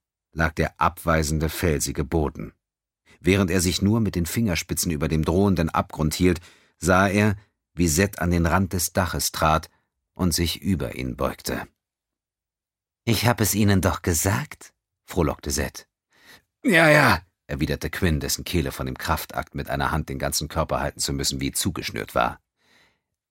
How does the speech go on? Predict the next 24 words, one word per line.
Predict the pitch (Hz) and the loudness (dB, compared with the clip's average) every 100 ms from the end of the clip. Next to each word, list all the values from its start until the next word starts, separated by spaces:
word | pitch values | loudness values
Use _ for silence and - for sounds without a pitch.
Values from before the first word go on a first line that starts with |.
| - | 2
„Ich | 185 | 4
weiß, | 156 127 - - - - - _ - | 6 4 2 -4 -18 -18 -20 _ 2
kämpfen | 180 190 165 143 - - - _ | 4 6 4 4 2 -12 -20 _
war | - 208 | 4 8
nie | 208 190 | 8 8
meine | 123 110 | 6 4
Stärke.“ | - 147 123 104 78 _ _ _ _ _ _ _ _ _ - | 4 4 4 2 0 _ _ _ _ _ _ _ _ _ -2
Der | 82 | 0
Attentäter | 92 92 85 82 78 | 0 -2 -2 0 0
grinste | 80 85 - 90 80 _ _ _ _ _ | 0 0 2 0 -2 _ _ _ _ _
und | 90 - | -6 -2
hob | 87 82 | -2 -2
seinen | - 73 78 | -2 -2 -2
Fuß, | - 95 80 - | -2 -2 0 -2
um | 50 | -4
auf | 50 - | -6 -8
Quinns | - 78 69 - | -4 -4 -2 -2
Hand | 82 71 | -4 -2
zu | - | -6
treten. | - 65 - - - _ _ _ _ _ _ _ _ | -6 -8 -8 -14 -18 _ _ _ _ _ _ _ _
„Sie | 110 120 113 92 78 _ _ _ _ - | 2 4 6 4 0 _ _ _ _ 0
haben | 175 151 - 85 | 4 4 4 0
eine | - 127 98 | 2 4 4
Stärke?“ | - - 107 98 139 151 | 2 4 4 4 2 0